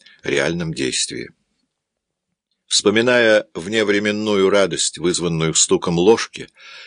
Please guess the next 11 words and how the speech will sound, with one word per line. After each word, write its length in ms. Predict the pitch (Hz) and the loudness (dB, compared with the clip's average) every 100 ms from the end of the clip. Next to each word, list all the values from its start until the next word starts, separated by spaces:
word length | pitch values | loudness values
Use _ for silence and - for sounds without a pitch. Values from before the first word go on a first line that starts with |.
| - | -20
вкусом 520 | - - 104 - 92 | -8 -2 0 0 -2
печенья 540 | 87 90 - 95 90 87 | -4 -2 2 2 2 0
Мадлен, 540 | 87 82 117 113 - _ _ | -2 0 -2 -2 -8 _ _
я 200 | 87 90 | -4 -2
думал: 380 | 80 65 123 - _ _ _ _ _ _ _ _ | -2 -4 -8 -16 _ _ _ _ _ _ _ _
«Разве 440 | - 104 95 92 98 | -4 -2 0 0 0
это 380 | 101 104 - 95 | 0 -2 -2 -2
не 140 | 98 | -2
то 220 | - 143 | 0 -2
же 120 | 139 | 0
счастье, 760 | 127 - 127 107 - - 67 | -4 -2 0 0 -2 -4 -6